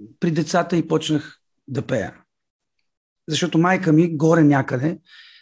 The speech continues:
знаеше, че, знае, че аз, ако съм щастлив и тя, и аз знам това, че и тя ще бъде щастлива. И хората си отиват, заминават трагедиите, остават, особено за семействата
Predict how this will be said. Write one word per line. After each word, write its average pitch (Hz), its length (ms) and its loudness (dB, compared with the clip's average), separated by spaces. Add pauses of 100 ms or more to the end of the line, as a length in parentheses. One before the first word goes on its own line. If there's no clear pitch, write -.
(220)
знаеше, 190 480 0
че, 180 440 0 (720)
знае, 185 400 2
че 175 160 2
аз, 190 260 2
ако 156 140 -2
съм 165 160 0
щастлив 160 420 -4
и 156 100 -8
тя, 160 340 0
и 165 100 4
аз 190 180 0
знам 139 280 0
това, 147 280 -2 (540)
че - 160 0
и 143 100 2
тя 160 200 0
ще - 220 -6
бъде 143 200 -2
щастлива. - 540 -8 (1160)
И 147 800 2 (340)
хората 208 320 2
си - 140 0
отиват, 185 580 2 (200)
заминават 151 600 2
трагедиите, 143 560 2
остават, 151 460 0
особено 151 380 2
за 131 120 -4
семействата 151 720 -2